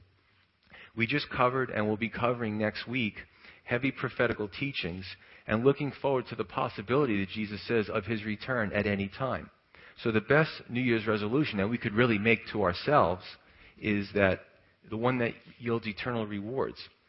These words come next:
Seeking the Lord while he may be found, Jeremiah twenty-nine thirteen. Seeking the Lord, reading his word, and having a closer walk with him.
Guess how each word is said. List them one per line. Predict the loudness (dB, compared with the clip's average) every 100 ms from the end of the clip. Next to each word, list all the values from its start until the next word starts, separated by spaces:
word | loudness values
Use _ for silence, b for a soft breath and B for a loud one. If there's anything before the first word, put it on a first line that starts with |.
| b b -12 -2
Seeking | -2 -2 0
the | 2
Lord | 4 4 6
while | 4
he | 4 0
may | 2 0
be | -2 -2
found, | 0 2 0 -6 -4
Jeremiah | 2 4 4 4 2 0
twenty-nine | -2 -2 0 0 0
thirteen. | -2 -4 -4 -6 -6 -4 -2
Seeking | -2 -4
the | -8
Lord, | -4 0 0 -2 -10 B B B B B
reading | 2 4 2
his | -2 -6
word, | 0 2 2 -2 -12 -20 b b _ -6
and | 0 0 -2
having | -2 0 0 -4
a |
closer | 0 -2 -2 -4
walk | -2 -2 -4
with | -12
him. | -12